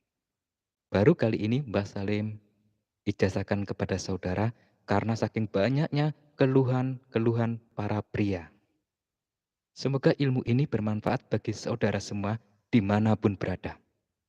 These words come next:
Silahkan diamalkan bagi saudara yang membutuhkan ilmu untuk membahagiakan pasangan. Dan silahkan diabaikan saja bila saudara tidak ingin membahagiakan pasangan.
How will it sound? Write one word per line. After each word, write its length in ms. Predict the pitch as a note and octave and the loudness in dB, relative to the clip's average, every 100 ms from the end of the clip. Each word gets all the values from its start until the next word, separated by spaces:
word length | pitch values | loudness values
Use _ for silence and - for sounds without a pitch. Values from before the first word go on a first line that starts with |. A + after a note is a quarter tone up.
| _ _ _ _ _ _ _ _ _ _ _ _ | _ _ _ _ _ _ _ _ _ _ _ _
Silahkan 480 | - D3 C#3+ E3+ | 4 4 6 4
diamalkan 560 | C3 B2 A#2+ A#2 B2+ C#3 - | 4 4 4 2 0 -2 0
bagi 240 | A2+ A2+ | 0 0
saudara 400 | - A2+ A2+ A2 | 0 2 4 4
yang 160 | G#2+ A2 | 2 0
membutuhkan 560 | G#2 G#2 A#2 - A#2 A#2 - _ - | -2 -2 -2 2 0 0 -6 _ 0
ilmu 480 | B2 A#2+ A#2 A#2+ A#2 _ | 2 4 2 0 -2 _
untuk 320 | A#2+ A#2+ A#2+ | 2 4 4
membahagiakan 1040 | A2+ G#2+ G#2+ F#2 F#2+ - B2 C3+ A#2 A2+ A#2+ - _ | 2 0 -2 -2 -4 4 6 6 4 0 -2 -10 _
pasangan. 880 | - A2 G#2+ - A2 A2 A2 G#2 E2+ _ _ _ _ _ _ _ _ _ _ _ _ _ _ _ | -2 -2 -2 -4 -4 -2 -4 -6 -10 _ _ _ _ _ _ _ _ _ _ _ _ _ _ _
Dan 320 | A#2+ C3+ C#3+ | 4 6 2
silahkan 400 | - A2 A2 A2+ | 0 0 2 0
diabaikan 500 | G#2 F#2+ - G2 G#2 | 0 -4 -2 -2 -2
saja 400 | G2+ F#2+ G#2 G#2+ - _ _ | -2 -4 -4 -6 -8 _ _
bila 240 | - G2+ G2 | 0 2 0
saudara 640 | G2+ F#2 G#2+ G#2 A2 A2 - _ _ _ _ _ _ _ | -2 0 2 4 4 2 -8 _ _ _ _ _ _ _
tidak 240 | A2 - G#2+ | -2 0 -2
ingin 240 | G#2 G#2 G2+ | -2 -2 -2
membahagiakan 760 | G2 G2+ G2 - F#2+ - F#2+ | -2 -2 -2 0 -2 -2 -6
pasangan. 540 | F#2+ F#2+ F#2+ F#2 F2+ | -6 -6 -6 -6 -10